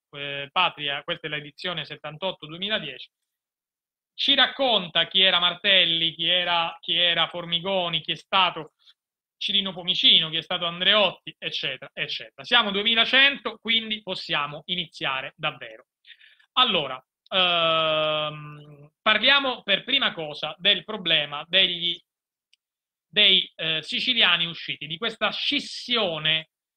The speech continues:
dentro il Movimento Cinque Stelle, eh, siciliano. È un dolore per me, lo dico molto sinceramente. Nel duemiladiciassette,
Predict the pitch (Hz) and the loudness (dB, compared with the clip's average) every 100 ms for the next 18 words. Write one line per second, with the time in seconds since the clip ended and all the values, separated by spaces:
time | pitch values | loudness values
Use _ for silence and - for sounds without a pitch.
0 | _ - 233 269 269 262 - 254 240 240 | _ -2 2 2 2 -6 -4 -2 -2 0
1 | 220 214 175 185 208 165 147 147 - 151 | 0 0 -4 -6 -2 -2 -2 -8 -14 -14
2 | - 165 151 - 127 - 120 110 117 120 | -10 -10 -10 -12 -16 -16 -20 -20 _ -20
3 | 131 _ _ _ - 170 160 151 156 - | -20 _ _ _ 0 4 4 2 -2 -8
4 | - 170 147 135 117 110 - - _ _ | -6 -4 -4 -6 -10 -14 -20 -20 _ _
5 | _ - 269 262 208 202 190 185 226 226 | _ 2 4 4 -2 -8 -6 -4 0 0
6 | 151 127 123 120 - 147 143 135 120 _ | 0 -4 -12 -14 -4 -4 -4 -8 -10 _
7 | _ - 170 190 226 247 214 214 190 202 | _ -18 -8 -4 -2 -2 -6 -6 -6 -6
8 | 190 185 - 170 156 151 139 131 _ - | -8 -12 -6 -6 -4 -8 -10 -16 _ -10
9 | 160 247 262 233 220 254 247 208 196 202 | 2 4 4 2 0 2 2 2 0 -2
10 | - - 240 - _ - - | -2 2 2 2 _ -20 -20